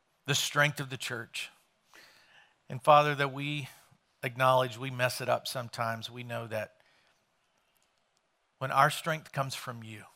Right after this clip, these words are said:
when our mission comes from you, we're part of a movement that cannot be stopped.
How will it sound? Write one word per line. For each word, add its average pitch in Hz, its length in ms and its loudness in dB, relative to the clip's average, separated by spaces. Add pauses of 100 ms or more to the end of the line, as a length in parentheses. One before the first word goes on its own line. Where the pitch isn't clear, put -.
(380)
when 135 120 2
our 151 100 8
mission 143 520 -2
comes 117 240 -6
from 107 260 -14
you, 98 180 -20 (1600)
we're 127 120 -6
part 127 260 6
of 110 120 -6
a 107 60 -10
movement 117 520 -10
that 113 160 -18
cannot 113 440 -8
be 110 100 -12
stopped. - 500 -12